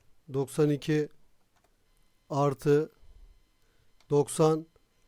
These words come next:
artı ve doksan dört sayı arkadaşlar. Bunları topladığımızda ortaya beş yüz on dokuz sayı çıkıyor. Bu beş yüz on dokuzu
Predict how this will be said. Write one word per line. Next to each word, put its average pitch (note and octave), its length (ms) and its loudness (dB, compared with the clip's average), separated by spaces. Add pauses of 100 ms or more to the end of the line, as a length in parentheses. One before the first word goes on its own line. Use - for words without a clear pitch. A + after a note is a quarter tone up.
(600)
artı D3+ 680 0
ve D#3+ 320 -4 (200)
doksan D#3+ 400 2
dört D#3+ 140 2
sayı B2+ 200 -2
arkadaşlar. A#2 500 -8 (1400)
Bunları E3+ 280 2
topladığımızda E3+ 920 -2 (800)
ortaya E3 600 0 (420)
beş D#3 260 2
yüz D#3+ 80 -2
on E3+ 140 4
dokuz - 220 0
sayı E3 380 4 (920)
çıkıyor. A#2 420 -6 (760)
Bu D#3+ 120 -4
beş E3+ 220 4
yüz E3 80 -4
on F3 160 4
dokuzu E3+ 560 2